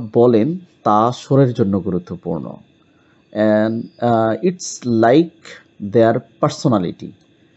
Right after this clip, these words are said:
তো এটা তাদের ব্যক্তিত্বের মতো। How they see thing, আহ, how they see thing and how they connect with the reader। মানে,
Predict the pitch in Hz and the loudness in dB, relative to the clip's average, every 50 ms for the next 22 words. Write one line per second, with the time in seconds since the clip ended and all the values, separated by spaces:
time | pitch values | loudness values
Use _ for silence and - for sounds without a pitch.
0 | _ _ _ _ _ _ _ _ _ _ _ _ _ _ _ _ _ _ _ _ | _ _ _ _ _ _ _ _ _ _ _ _ _ _ _ _ _ _ _ _
1 | _ _ _ _ _ - - 131 123 123 127 135 - - _ _ _ _ - 156 | _ _ _ _ _ -2 2 2 4 4 2 0 -2 -8 _ _ _ _ 0 2
2 | 156 - 190 160 165 202 214 - - 120 113 135 127 120 143 143 - - 165 160 | 4 4 4 4 4 2 0 0 0 0 0 0 0 0 0 0 0 -2 -2 -2
3 | - - - 135 120 113 107 104 104 - - 131 131 143 170 180 - 110 113 107 | -2 0 0 0 2 2 0 0 -2 -4 -4 -6 -6 -6 -6 -6 -4 -4 -4 -4
4 | 107 - - 127 135 156 165 160 165 160 - 127 123 - 131 120 120 117 117 110 | -4 -4 0 2 4 6 6 6 4 2 0 -2 0 4 6 6 8 6 6 4
5 | - - - - 160 151 151 - - 151 - 107 139 170 180 _ _ _ _ _ | 0 -2 0 2 2 2 2 0 -2 -2 0 0 -2 -6 -10 _ _ _ _ _
6 | _ _ _ _ _ _ _ _ _ _ _ _ _ _ _ - 113 110 110 110 | _ _ _ _ _ _ _ _ _ _ _ _ _ _ _ -4 -2 0 0 0
7 | 110 107 - 120 127 143 165 180 190 165 139 143 143 147 147 - - - 151 156 | 0 -2 -2 0 2 4 4 2 2 0 0 0 0 0 0 -2 -2 0 2 2
8 | 156 - 170 160 165 175 190 233 139 117 117 117 117 117 117 110 - - 123 127 | 2 2 0 0 0 0 -2 -4 -2 -2 0 0 0 -2 -4 -6 -4 0 2 4
9 | 151 160 160 147 147 - - 147 139 135 139 135 - - 127 120 123 143 160 160 | 6 6 4 2 0 -2 0 2 2 2 0 -2 -2 0 0 2 4 2 2 0
10 | - 131 110 110 113 95 104 117 107 87 92 76 - 78 85 - - _ _ _ | -2 0 0 2 2 2 2 0 0 2 0 -2 -4 -6 -8 -8 -12 _ _ _
11 | _ _ _ _ _ _ _ _ _ _ _ _ _ _ _ _ - 120 120 131 | _ _ _ _ _ _ _ _ _ _ _ _ _ _ _ _ -12 -10 -6 -2
12 | 110 113 127 131 123 127 143 208 | 0 0 0 0 0 -2 -4 -6